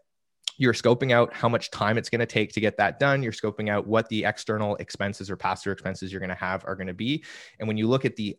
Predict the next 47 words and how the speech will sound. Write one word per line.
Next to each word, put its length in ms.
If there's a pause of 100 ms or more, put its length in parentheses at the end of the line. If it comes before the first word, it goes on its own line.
adjusted 800 (220)
income 460
for 220
that 220
service, 420
so 80
that's 240
everything 380
that 100
belongs 380
to 120
you 220
after 320
you've 160
paid 240
external 480
vendors 500
or 80
paid 240
for 220
other 180
tools 480
or 60
paid 240
for 120
materials, 600 (360)
whatever 180
belongs 380
to 140
you, 240 (280)
you 80
wanna 180
have 160
a 60
margin 380
on 120
that 180
of 120
fifty 320
to 40
seventy 300
percent. 560
And 100
if 120
you 80
do 180
that, 380